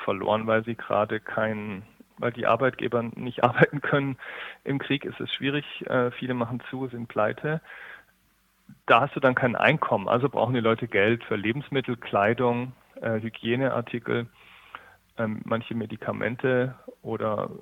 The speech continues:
Transmenschen auch für Hormone. Aber das meiste ist ehrlich gesagt, äh, Miete, Essen und, äh, Kleidung,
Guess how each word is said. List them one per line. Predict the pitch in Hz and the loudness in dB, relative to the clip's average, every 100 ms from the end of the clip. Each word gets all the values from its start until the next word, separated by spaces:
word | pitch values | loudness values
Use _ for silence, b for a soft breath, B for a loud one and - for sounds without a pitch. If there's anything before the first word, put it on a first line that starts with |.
| - | -6
Transmenschen | 113 117 - 113 - - | -4 -4 -4 -6 -6 -6
auch | 117 - | -6 -4
für | 107 | -6
Hormone. | 107 98 104 131 117 143 B B - | -4 -4 -2 0 0 -2 B B -6
Aber | 127 | -4
das | 120 | 2
meiste | 113 147 - 151 | 6 6 4 -2
ist | 127 | -2
ehrlich | 123 127 127 | 0 0 -2
gesagt, | 117 110 107 - - - - - | -4 -2 -2 -6 -18 -18 -16 -6
äh, | 107 | -4
Miete, | 107 120 151 - 156 165 170 - _ _ _ _ _ _ _ _ _ - | -2 -2 -2 -2 2 2 2 -8 _ _ _ _ _ _ _ _ _ 0
Essen | 120 - 143 139 143 B B B B B B _ | 0 0 -4 -4 -6 B B B B B B _
und, | 120 123 127 123 - - _ _ _ _ _ _ - | 6 6 4 -4 -12 -18 _ _ _ _ _ _ -6
äh, | 113 101 | -4 -4
Kleidung, | - 104 98 139 98 50 | -4 0 2 2 0 -2